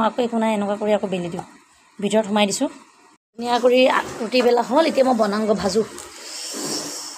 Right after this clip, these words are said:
আইঅ', ধুই থৈ দিছা ন চাকিব? ধোৱা, ধোৱা, ধোৱা, মই পৰঠাখিনি ভাজোঁ হে। দিয়া, মা শুই থাকক, মাৰ অলপ ভাগৰ লাগিছে ন কাম কাজ কৰি কৰি।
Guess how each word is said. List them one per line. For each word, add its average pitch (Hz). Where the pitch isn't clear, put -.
আইঅ', 240
ধুই 269
থৈ 311
দিছা 247
ন 285
চাকিব? 320
ধোৱা, 170
ধোৱা, 175
ধোৱা, 170
মই 214
পৰঠাখিনি 214
ভাজোঁ 185
হে। 320
দিয়া, 180
মা 208
শুই 226
থাকক, 202
মাৰ 185
অলপ 202
ভাগৰ 185
লাগিছে 190
ন 269
কাম 208
কাজ 208
কৰি 208
কৰি। 208